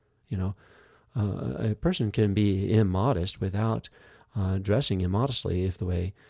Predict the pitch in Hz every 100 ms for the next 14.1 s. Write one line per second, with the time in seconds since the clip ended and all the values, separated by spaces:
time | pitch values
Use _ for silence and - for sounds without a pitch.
0 | - - _ 98 92 98 - 95 104 107
1 | 147 - - - - - _ _ - 92
2 | - - 160 190 123 78 - - - -
3 | _ _ - 113 110 120 127 185 208 -
4 | - - - _ _ _ _ _ _ _
5 | _ _ 113 - 120 110 110 - - -
6 | _ 120 110 101 107 104 110 117 _ _
7 | _ _ _ - 139 120 107 - _ -
8 | 151 - - 120 - 107 107 98 110 98
9 | 87 - 208 - - - _ _ _ _
10 | 110 107 135 170 160 107 - - - 107
11 | 98 - 95 107 135 _ _ _ _ _
12 | - 104 98 98 110 - _ _ _ -
13 | 117 120 - 131 139 160 139 147 135 131